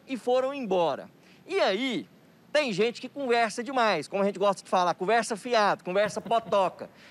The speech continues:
E aí, conversando potoca, <laughs> acabaram ajudando os policiais que estavam ali lanchando numa feira no setor Riviera, estavam à paisana quando policial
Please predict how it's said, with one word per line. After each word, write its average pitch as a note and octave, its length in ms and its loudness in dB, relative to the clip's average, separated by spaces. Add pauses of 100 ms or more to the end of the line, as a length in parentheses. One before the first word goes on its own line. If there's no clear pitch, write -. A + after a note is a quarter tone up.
E E4 80 -2
aí, D#4 200 2
conversando B3+ 540 0
potoca, C4+ 680 0 (160)
<laughs> D#4 160 -4
acabaram A#3+ 920 2
ajudando A3+ 920 0
os A#3 160 -8
policiais G3+ 600 0
que - 100 -14
estavam F3+ 480 0 (200)
ali G3+ 240 0
lanchando C4+ 680 0
numa F#3+ 240 -2
feira G#3+ 360 0
no F3+ 60 -8
setor F3 400 -2 (320)
Riviera, A#3+ 460 2
estavam A3 400 0
à G#3+ 100 2
paisana B3+ 680 0
quando C4+ 480 -2 (240)
policial C#4+ 600 0